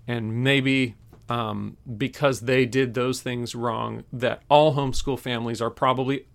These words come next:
also, uh, guilty because,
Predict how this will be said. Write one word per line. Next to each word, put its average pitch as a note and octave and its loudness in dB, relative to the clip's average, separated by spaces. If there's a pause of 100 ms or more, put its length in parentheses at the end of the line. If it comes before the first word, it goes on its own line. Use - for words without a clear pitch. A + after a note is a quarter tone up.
(140)
also, D3+ 2 (360)
uh, A#2+ -4
guilty C3 0
because, B2 -4